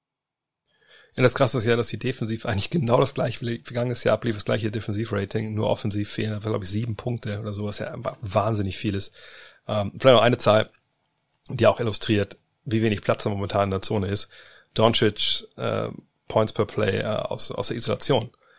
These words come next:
ist eben auch runtergegangen von eins Komma null eins neun auf null Komma acht vier drei. Und das sind auch Welten im Endeffekt. Ähm, von daher, ich bin echt gespannt. Also ich, ich glaub wirklich, dass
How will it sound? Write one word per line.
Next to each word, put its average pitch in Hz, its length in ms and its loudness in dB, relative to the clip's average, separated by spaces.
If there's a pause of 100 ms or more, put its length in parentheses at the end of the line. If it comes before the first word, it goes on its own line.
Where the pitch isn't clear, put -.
(400)
ist - 160 -4
eben 107 120 2
auch - 140 6
runtergegangen 104 500 -2
von - 120 -6
eins 110 240 0
Komma 107 220 -2
null 110 180 0
eins 104 260 -2
neun 107 200 0
auf 104 120 -2
null 113 220 2
Komma 101 220 0
acht - 200 -6
vier 104 160 -2
drei. 110 300 -4
Und 107 140 -6
das 104 80 2
sind 104 80 -2
auch 104 300 4
Welten 107 440 4
im 104 100 -2
Endeffekt. 107 520 -8 (500)
Ähm, 101 420 0 (500)
von - 100 0
daher, 135 140 10
ich - 60 2
bin 131 100 6
echt 127 140 2
gespannt. 127 260 8
Also 104 120 6
ich, - 180 -4
ich - 140 -4
glaub 147 240 10
wirklich, 143 280 0
dass - 420 -2